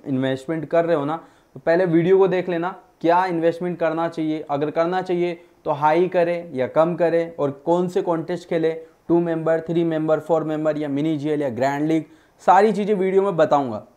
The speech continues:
रिक्वेस्ट आपसे यही है कि पूरा वीडियो ध्यान से देखना, क्योंकि अगर आप ये वीडियो ध्यान से नहीं देखोगे, आपके हारने के चांसेस हंड्रेड में से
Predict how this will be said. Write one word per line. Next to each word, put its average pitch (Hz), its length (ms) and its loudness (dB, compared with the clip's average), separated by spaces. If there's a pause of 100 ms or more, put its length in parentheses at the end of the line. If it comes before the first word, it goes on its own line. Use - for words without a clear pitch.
(140)
रिक्वेस्ट 190 360 2
आपसे 202 300 0
यही 196 160 0
है 196 60 -6
कि 190 80 -6
पूरा 185 220 -2
वीडियो 180 220 2
ध्यान 135 420 -2
से 175 140 -6
देखना, 160 480 -2 (300)
क्योंकि 165 220 2
अगर 196 180 4
आप 196 120 0
ये 208 80 0
वीडियो 190 240 2
ध्यान 175 260 4
से 196 120 -2
नहीं 175 340 0
देखोगे, 175 400 0
आपके 170 400 2
हारने 151 480 0
के 214 120 -2
चांसेस 185 500 -2
हंड्रेड 160 420 -2
में 160 140 -4
से 196 340 -6